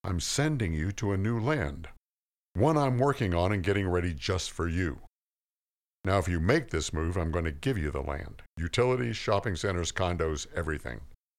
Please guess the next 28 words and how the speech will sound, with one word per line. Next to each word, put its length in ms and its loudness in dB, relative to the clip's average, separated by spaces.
And 140 2
not 200 6
only 240 2
that, 460 2
I'm 180 -4
also 320 0
gonna 200 -2
make 300 -4
you 120 -4
the 100 -4
beginning 480 -2
of 100 -2
a 60 -4
great 340 -4
nation 480 -4
and 220 -2
my 280 2
chosen 500 -2
people." 460 -6
Abraham, 400 4
this 200 0
is 160 -2
not 340 0
pastrami 640 -2
talking. 500 -2
This 200 -4
is 140 -10
God. 520 -4